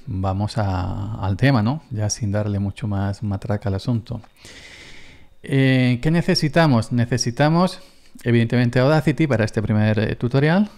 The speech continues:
Audacity, necesitamos tener o bien Jack instalado como server principal o bien, eh, Pyware.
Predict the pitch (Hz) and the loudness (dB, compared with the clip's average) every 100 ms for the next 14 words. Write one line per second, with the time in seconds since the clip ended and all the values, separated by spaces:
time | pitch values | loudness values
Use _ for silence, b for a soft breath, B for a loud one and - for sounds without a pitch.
0 | B - 101 117 123 147 147 160 - 117 | B -8 -2 -2 -2 -2 0 0 2 0
1 | 107 113 110 - 113 117 117 110 - 110 | 0 -4 -2 0 2 4 2 0 -2 0
2 | 120 113 101 B B B - 110 113 107 | 2 2 -2 B B B -12 -2 0 2
3 | 104 123 117 - - - - b b - | 2 4 2 0 -12 -20 -20 b b -2
4 | 123 - 117 120 110 90 - - 92 - | -2 0 2 4 2 0 -6 -6 -4 -2
5 | 110 110 107 113 107 113 101 92 - _ | 0 0 0 0 0 0 0 -2 -4 _
6 | - 101 104 101 - - 107 104 110 120 | -4 -2 0 -2 -4 -8 -8 -6 -8 -8
7 | 107 - 107 104 131 | -10 -6 -2 2 2